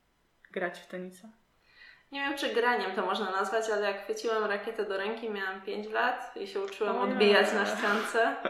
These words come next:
Speaker 2: A
Speaker 1: <laughs>
Speaker 2: jeżeli tu mówimy o jakimś graniu, to może dziesięć, jedenaście lat, gdzie już tak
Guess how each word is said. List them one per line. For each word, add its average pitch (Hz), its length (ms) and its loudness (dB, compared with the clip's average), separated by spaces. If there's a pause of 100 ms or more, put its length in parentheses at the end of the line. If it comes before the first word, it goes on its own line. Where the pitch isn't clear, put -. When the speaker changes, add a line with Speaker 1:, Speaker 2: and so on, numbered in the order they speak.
(520)
Speaker 2:
A 302 320 10
Speaker 1:
<laughs> 214 180 8
Speaker 2:
jeżeli 220 420 4
tu 233 120 -2
mówimy 226 180 -4
o - 20 -2
jakimś 220 320 -4
graniu, 202 360 -2 (120)
to 202 60 -6
może 190 400 -6 (140)
dziesięć, 202 340 -4
jedenaście 185 580 -6
lat, 185 280 0
gdzie 95 80 -8
już 92 140 -8
tak - 120 -6